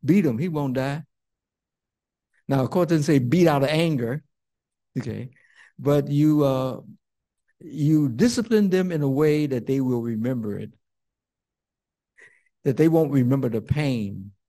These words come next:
but they will remember how you respond to them. And I told you many times, for-, forgive me for repeating this, but my dad, um, he's a mechanic, and, uh, we were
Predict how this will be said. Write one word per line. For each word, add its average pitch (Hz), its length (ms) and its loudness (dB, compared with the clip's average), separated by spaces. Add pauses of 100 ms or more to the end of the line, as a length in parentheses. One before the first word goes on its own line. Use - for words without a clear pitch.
(300)
but 113 100 -4
they 120 140 0
will 117 100 -2
remember 107 720 -2 (640)
how 104 240 -6
you 104 480 -4 (300)
respond 104 460 -8
to 104 80 -12
them. 98 340 -14 (1000)
And 117 120 -4
I 117 60 -2
told 127 300 0
you 113 60 0
many 123 220 2
times, 113 360 -4
for-, 113 160 -4
forgive 107 280 -4
me 117 80 -2
for 104 120 -8
repeating 110 520 -2
this, 98 160 -6
but 104 140 -6
my 110 140 -2
dad, 107 440 -2 (720)
um, 101 560 -10 (300)
he's 117 160 -2
a 113 40 -4
mechanic, 127 560 0 (160)
and, 104 240 -4
uh, 101 180 -4
we 113 220 0
were 113 240 -4